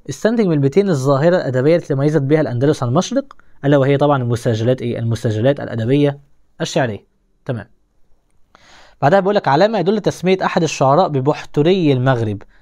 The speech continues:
وتسمية الآخر بمتنبي المغرب". صلى على رسول الله صلى الله عليه وسلم. مثلا نفترض إن محمد ماهر، نفترض دلوقتي إن الشاعر مثلا محمد ماهر، حلو، ظهر في بلاد الأندلس، ومحمد ماهر ده بقى مشهور قوي.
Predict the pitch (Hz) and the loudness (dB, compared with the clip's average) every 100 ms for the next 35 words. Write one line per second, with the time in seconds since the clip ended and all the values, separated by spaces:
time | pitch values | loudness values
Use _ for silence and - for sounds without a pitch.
0 | - - 117 117 - 160 156 135 160 170 | -20 -10 -6 -6 -2 0 0 0 0 0
1 | 123 120 127 123 131 160 139 123 117 120 | 0 -2 -2 0 0 0 0 -2 0 -2
2 | 104 98 - - - - - - - - | -2 -6 -12 -20 -20 -20 -20 -20 -20 -20
3 | - 165 147 123 143 120 - 113 - - | -2 2 2 0 -4 -6 -6 -14 -16 -18
4 | _ _ _ _ _ - 190 214 220 190 | _ _ _ _ _ -2 0 2 0 -2
5 | 139 - 190 214 135 127 120 165 156 127 | -4 0 0 0 -2 -4 -2 0 0 0
6 | 139 160 202 - 117 - 120 117 139 120 | -2 -2 -4 -8 -12 -8 -4 -4 -2 -4
7 | 101 - 139 117 113 - 113 104 143 156 | -4 -2 0 2 -2 -4 -6 -2 0 0
8 | 127 113 120 170 220 233 _ - 160 233 | 0 -2 -2 0 -2 -4 _ -6 -4 -4
9 | - _ - 123 185 190 - 131 143 151 | -10 _ -8 -2 2 2 0 -4 -4 -4
10 | 127 113 98 - - - _ _ _ - | -4 -6 -6 -12 -16 -20 _ _ _ -20
11 | - 139 - 202 185 202 190 185 165 147 | -6 -4 0 2 2 0 2 2 2 0
12 | 143 180 180 156 135 | -2 0 0 2 0